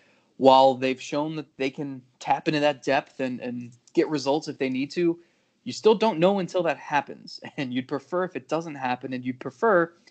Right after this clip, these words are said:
if it does happen, it's not happening at the expense of probably the guy who has the most ability and potential of anybody, uh, in the rotation, and that's Clevinger. So it's,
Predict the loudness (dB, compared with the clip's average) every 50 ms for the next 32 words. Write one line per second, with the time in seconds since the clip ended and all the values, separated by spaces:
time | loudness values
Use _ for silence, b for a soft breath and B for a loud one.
0 | b b b b 2 2 4 2 2 2 2 4 4 4 4 4 2 -4 -8 -8
1 | -8 -6 -4 -4 -2 -2 -2 -2 -2 -4 -6 -8 -8 -8 -8 -8 -8 -8 -10 -10
2 | -8 -6 -6 -6 -6 -4 -2 -2 -2 -2 -4 -10 _ _ _ _ _ _ _ _
3 | 4 4 6 6 4 2 -4 -6 -6 -6 -4 -4 -2 -4 -4 -6 -8 -10 -10 -8
4 | -8 -8 -8 -10 -12 -18 -20 -20 _ _ -8 -6 -6 -6 -6 -6 -10 -8 -4 -4
5 | -2 -2 -2 -2 -2 -4 -4 -4 -6 -10 -10 -8 -8 -6 -6 -6 -6 -4 -4 -4
6 | -4 -4 -4 b b b b b b 0 4 4 6 6 4 4 2 0 0 -2
7 | -4 -8 -10 _ _ _ _ _ _ _ _ _ -6 -4 -4 -4 -4 -4 -6 -6
8 | -6 -6 -6 -6 -6 -6 -4 -6 -4 -6 -6 -6 -4 -4 -4 -6 -8 -6 -2 0
9 | 0 0 0 -4 -14 -18 -16 -16 -6 -2 0 0 0 0 -4 -10 _ _ _ _
10 | _ _ _ _ _ _ _ _ _ 2 2 2 0 -2 -10 -10 -12